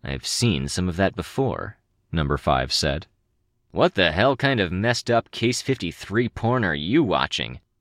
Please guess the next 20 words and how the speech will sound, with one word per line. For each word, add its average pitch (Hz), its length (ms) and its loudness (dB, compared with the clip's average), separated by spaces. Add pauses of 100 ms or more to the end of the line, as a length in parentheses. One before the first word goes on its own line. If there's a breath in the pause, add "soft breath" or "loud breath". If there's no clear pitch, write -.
At 64 160 -4
your 123 260 6
age?" 196 480 2 (300)
Chris - 300 -4
asked. 76 460 0 (680)
Sveta 65 560 0
unfurled 78 540 0
her 76 180 -4
arm, 73 380 0 (300)
reaching 139 320 4
toward 113 420 2
Chris - 440 0
with 71 160 -10
tendrils. 73 640 -4 (800)
Alarmed, 95 580 2 (200)
he 92 120 -6
backed 73 300 2
away 82 300 0
several 76 400 -4
steps - 520 0